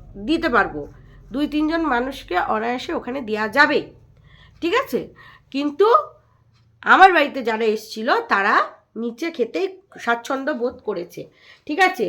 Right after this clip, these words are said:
ওই চেয়ার টেবিলে, আহ, হচ্ছে গিয়ে, উম, কি বলে, আহ, কেউ খায়নি তা না,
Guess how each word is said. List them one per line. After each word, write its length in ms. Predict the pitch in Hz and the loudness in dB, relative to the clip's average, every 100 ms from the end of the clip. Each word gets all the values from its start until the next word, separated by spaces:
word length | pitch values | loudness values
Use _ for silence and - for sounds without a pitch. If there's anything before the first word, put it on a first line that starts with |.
| 170 - - | -6 -16 -2
ওই 180 | 226 311 349 349 - - | 2 4 4 0 -6 -2
চেয়ার 280 | 262 269 269 | 2 2 0
টেবিলে, 440 | 302 302 294 247 330 | -2 -2 2 6 4
আহ, 640 | - - - 208 208 202 214 | 2 -10 -12 -4 0 0 0
হচ্ছে 300 | 247 254 311 247 | -2 -4 -4 0
গিয়ে, 220 | 339 440 - - - | 0 0 -2 -16 -12
উম, 400 | 220 220 214 208 202 | -6 -4 0 -2 -2
কি 80 | 311 | -2
বলে, 260 | 269 196 175 | 0 2 0
আহ, 680 | 170 - - - 202 208 208 208 | -4 -16 -18 -6 -2 0 -2 0
কেউ 180 | 330 392 | 2 2
খায়নি 360 | - 302 320 349 | 4 4 2 2
তা 140 | 285 220 | 4 2
না, 160 | 170 | 0